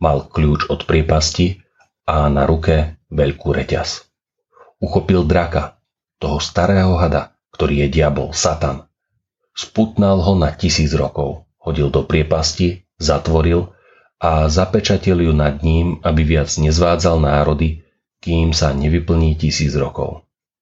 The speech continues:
Potom bude na krátky čas uvoľnený. Potom som videl tróny. Posadili sa na ne, dostali moc súdiť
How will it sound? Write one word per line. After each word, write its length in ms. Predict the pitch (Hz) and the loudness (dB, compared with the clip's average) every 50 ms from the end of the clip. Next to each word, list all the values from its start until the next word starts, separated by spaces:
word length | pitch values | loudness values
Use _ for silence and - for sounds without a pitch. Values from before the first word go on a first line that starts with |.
| _ _ _ _ _ _ _ _ _ _ _ _ _ _ _ _ _ _ _ _ _ _ | _ _ _ _ _ _ _ _ _ _ _ _ _ _ _ _ _ _ _ _ _ _
Potom 480 | - - 85 80 - 92 90 90 87 87 | -8 -6 -6 -2 0 2 2 2 2 2
bude 160 | 87 80 85 | 2 2 2
na 240 | 80 80 73 71 - | 2 2 0 0 -2
krátky 480 | - - 78 76 76 76 - - 80 - | -2 -2 0 0 0 -2 -2 -4 -2 0
čas 240 | 80 76 73 - | 0 0 0 0
uvoľnený. 720 | - 85 73 76 73 71 69 65 62 62 - - - _ _ _ _ _ _ _ _ _ _ _ _ _ _ _ _ _ _ _ _ _ _ - | 0 0 0 2 2 0 0 -2 -4 -8 -10 -12 -14 _ _ _ _ _ _ _ _ _ _ _ _ _ _ _ _ _ _ _ _ _ _ -12
Potom 320 | - - 85 85 78 78 | -6 -2 0 0 0 0
som 160 | - 76 71 | 0 0 2
videl 320 | 71 76 69 82 76 76 76 | 2 2 2 2 2 0 0
tróny. 480 | - - 80 76 76 71 65 - - _ _ _ _ _ _ _ _ _ _ _ _ _ _ _ _ _ _ _ _ _ _ _ - | 0 0 2 2 2 0 -2 -4 -10 _ _ _ _ _ _ _ _ _ _ _ _ _ _ _ _ _ _ _ _ _ _ _ -6
Posadili 480 | - 107 92 - - 101 98 101 101 104 | -4 -4 -2 0 0 0 2 2 2 2
sa 240 | - - 90 78 76 | 2 2 2 2 2
na 160 | 73 76 78 | 2 2 2
ne, 240 | 85 90 92 92 92 - - _ _ _ - | 2 2 2 0 -2 -6 -12 _ _ _ -6
dostali 400 | 87 82 78 - - 78 73 71 | -4 -4 -4 -2 -2 -2 -2 0
moc 240 | 71 69 65 - - | -2 -4 -6 -8 -10
súdiť 560 | - - 78 76 73 73 85 92 92 - | -8 -4 -2 -2 0 2 0 0 0 -4